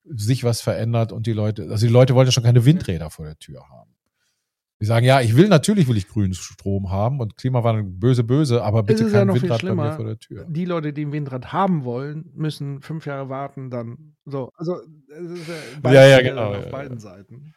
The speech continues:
Speaker 2: Das ist ja sozusagen die Blockade, die ja da vorliegt. Ähm, ja.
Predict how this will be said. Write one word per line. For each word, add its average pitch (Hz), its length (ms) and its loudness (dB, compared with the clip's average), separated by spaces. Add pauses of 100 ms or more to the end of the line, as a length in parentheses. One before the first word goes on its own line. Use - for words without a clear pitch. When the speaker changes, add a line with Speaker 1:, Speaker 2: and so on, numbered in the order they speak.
Speaker 2:
Das 135 200 -16
ist 131 160 -20
ja 123 240 -12
sozusagen 131 340 -8
die 127 100 -6
Blockade, 147 540 -8
die 110 120 -12
ja 104 160 -14
da 98 120 -16
vorliegt. 131 600 -20 (880)
Ähm, 127 600 -14 (680)
ja. 127 260 -12